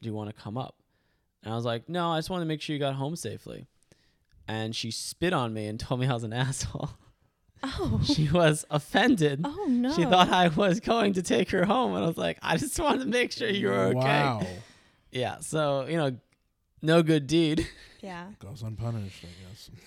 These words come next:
Speaker 1: I was pretty upset by that. I was like, "Why
Speaker 2: Yeah.
Speaker 1: did you spit on
Speaker 3: That's
Speaker 1: me? What is this?"
Speaker 3: insane.
Speaker 2: No, I think it's a really difficult situation because it's like everything gets blurred. Alcohol blurs everything.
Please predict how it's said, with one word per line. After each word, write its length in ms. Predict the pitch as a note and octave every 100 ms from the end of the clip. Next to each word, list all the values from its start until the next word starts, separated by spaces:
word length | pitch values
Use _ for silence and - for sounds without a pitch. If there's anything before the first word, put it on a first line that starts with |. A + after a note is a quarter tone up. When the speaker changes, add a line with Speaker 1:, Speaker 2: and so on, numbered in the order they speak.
| -
Speaker 1:
I 100 | F3
was 140 | A3+
pretty 240 | - F4+ G4+
upset 380 | - - - A#4+
by 240 | - - -
that. 240 | - - C4+
I 80 |
was 160 | B3+ -
like, 240 | E4+ D4+
"Why 220 | F#4 - E4+
Speaker 2:
Yeah. 60 |
Speaker 1:
did 120 | - F#4
you 120 | A4
spit 380 | - - A#3+ A4
on 180 | - A#2+
Speaker 3:
That's 180 | C3 -
Speaker 1:
me? 40 |
What 120 | -
is 100 | E4+
this?" 220 | A2+ A2+
Speaker 3:
insane. 240 | G#2 G2 A#2 - - _ -
Speaker 2:
No, 200 | G#3 F#3
I 100 | G3+
think 220 | A3+ C4+
it's 180 | D#4+ B3+
a 60 | G#3+
really 240 | G3 F#3
difficult 420 | F#3+ G3 - G3+
situation 880 | - - F#3 F3 - F3+ F3 F#3 G3+ - _ _ _ _ _ _
because 280 | A3+ A#3 G#3
it's 280 | G3+ - -
like 640 | G3+ G3 F#3+ - _ - - - _ _ _ - _ _ _ _ _ _ _ _ _ _ _ _ -
everything 420 | A#3 C4 C4 A#3
gets 220 | G#3+ -
blurred. 420 | - F#3 F3 F#3 - _ -
Alcohol 400 | A3+ C#4+ C#4 C#4
blurs 300 | G3 F#3 F#3
everything. 440 | F3+ F3+ - F3